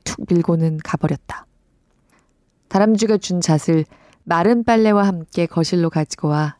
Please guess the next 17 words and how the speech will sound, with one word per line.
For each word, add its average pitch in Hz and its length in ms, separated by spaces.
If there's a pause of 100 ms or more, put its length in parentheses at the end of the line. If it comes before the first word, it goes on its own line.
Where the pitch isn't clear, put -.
(120)
티비를 262 380
보며 156 440
빨래를 190 400
개고 - 380 (580)
호박 269 280
씨와 175 360
잣을 - 420
깐다. 175 480 (760)
그럼 175 220
나는 160 360
이렇게 180 380
말한다. 147 520 (1200)
"나는 180 280
수전 311 360
닦느라 226 400
팔이 - 300 (100)
빠지는데 214 720